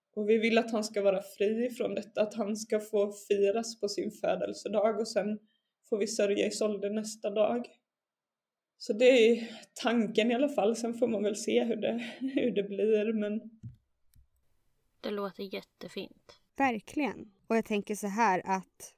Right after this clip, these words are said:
Speaker 3: jag tror att första, hans första födelsedag och, eh, första årsdagen kommer vara jobbigast.
Speaker 1: Mm.
Speaker 3: Och då är han fortfarande så pass liten att han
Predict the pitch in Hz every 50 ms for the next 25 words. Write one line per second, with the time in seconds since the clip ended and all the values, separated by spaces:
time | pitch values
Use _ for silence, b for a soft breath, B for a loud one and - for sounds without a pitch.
0 | _ _ _ - - 226 226 - - - 220 208 202 202 202 - - - - 262
1 | 240 - - - - - 262 262 254 247 247 247 240 240 _ _ _ _ _ _
2 | _ - - 262 262 254 247 - - - 240 233 - - - - 269 240 - -
3 | 196 185 185 - 190 180 180 185 175 175 - - 196 190 - _ _ _ _ -
4 | 196 185 180 175 - - - 226 202 - - - 180 - - - 269 233 214 196
5 | - - - - 302 277 214 180 175 - 147 151 175 208 208 - _ _ - -
6 | 202 196 180 170 175 190 180 226 208 196 202 - 240 - - - 226 226 - -
7 | - - - - - 240 240 226 220 214 214 226 226 220 - _ _ _ _ _
8 | _ _ _ _ _ - 220 202 190 - - - _ - 202 208 214 214 202 202
9 | 190 - - 202 - - - 202 190 185 185 - - 190 175 - - 165 - -
10 | 185 208 233 220 - - _ - - 240 202 185 - - - 175 180 - - -
11 | - 160 170 180 -